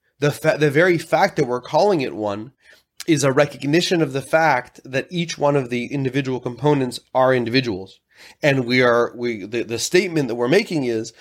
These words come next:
that the human body is, is, is, is a, is a, uh, conglomeration and has reached a state of one, but it's a one of many.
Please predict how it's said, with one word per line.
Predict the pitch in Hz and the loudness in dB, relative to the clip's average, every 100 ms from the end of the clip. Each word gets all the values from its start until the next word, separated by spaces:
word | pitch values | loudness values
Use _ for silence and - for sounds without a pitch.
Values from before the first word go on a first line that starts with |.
| - _ | -20 _
that | 113 113 - | -4 -4 -2
the | |
human | 98 131 165 175 165 | -4 0 2 2 4
body | 202 226 160 147 - _ _ | 4 4 2 0 -6 _ _
is, | 170 151 127 - - _ _ _ _ _ | 0 2 0 -6 -8 _ _ _ _ _
is, | 156 131 131 | 0 0 0
is, | 165 131 123 123 | 0 0 -4 -2
is | 143 127 | 0 2
a, | 120 117 | 2 0
is | 110 131 117 | -2 -2 0
a, | 110 107 - _ | 0 0 -6 _
uh, | 110 101 | -2 -2
conglomeration | 90 127 117 123 120 117 160 233 - 101 - _ _ _ _ _ _ | -4 -8 0 0 2 2 2 2 -4 -10 -14 _ _ _ _ _ _
and | 139 123 | -2 -2
has | 107 135 123 | 0 0 0
reached | 170 185 - | -4 -4 -4
a | 139 | -6
state | - 123 | -2 0
of | 107 | 0
one, | 101 135 226 135 104 139 _ _ _ _ _ _ _ _ _ _ _ _ | 0 2 4 2 -2 -12 _ _ _ _ _ _ _ _ _ _ _ _
but | 139 160 | -2 2
it's | 156 151 | 2 2
a | 139 | 2
one | 139 160 190 165 | 4 4 4 2
of | 135 | 0
many. | 143 113 85 | -2 -2 -6